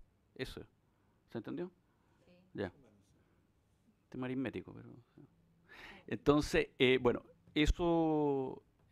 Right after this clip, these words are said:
Speaker 1: eso yo creo que falta, porque en el fondo yo estoy diciendo, haciendo lo mismo, logro más detenciones, y obviamente necesitamos la otra información, qué pasa con esas detenciones, que yo sé que no es responsabilidad de ustedes. Y lo último, eh, presidente, me gustaría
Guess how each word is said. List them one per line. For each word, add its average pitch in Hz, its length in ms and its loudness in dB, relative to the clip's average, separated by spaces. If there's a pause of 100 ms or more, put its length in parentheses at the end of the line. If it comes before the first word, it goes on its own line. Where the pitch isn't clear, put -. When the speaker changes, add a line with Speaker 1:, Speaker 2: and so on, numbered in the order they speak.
Speaker 1:
eso - 180 4
yo 170 80 -8
creo 165 140 0
que 156 80 2
falta, - 320 0 (340)
porque - 240 -10
en 107 60 -4
el 101 40 -8
fondo 120 300 0
yo 120 140 -2
estoy 127 160 -2
diciendo, 123 200 -2
haciendo 143 240 0
lo 147 60 4
mismo, 175 400 2
logro 156 260 2
más 147 140 2
detenciones, 131 560 -4 (840)
y 131 120 4
obviamente 139 440 6
necesitamos 127 360 4
la 123 100 6
otra 135 160 2
información, 143 420 4
qué 117 100 -4
pasa 117 180 2
con 117 80 0
esas 113 200 0
detenciones, 117 500 0
que - 100 -12
yo 113 80 -4
sé 123 140 -6
que 120 60 -6
no 120 80 -2
es 113 60 -6
responsabilidad 107 440 -4
de 110 60 -4
ustedes. - 300 -12 (680)
Y 135 80 -2
lo 147 100 6
último, 220 540 2 (160)
eh, 123 260 -2
presidente, 160 580 2
me 127 140 -2
gustaría 131 580 2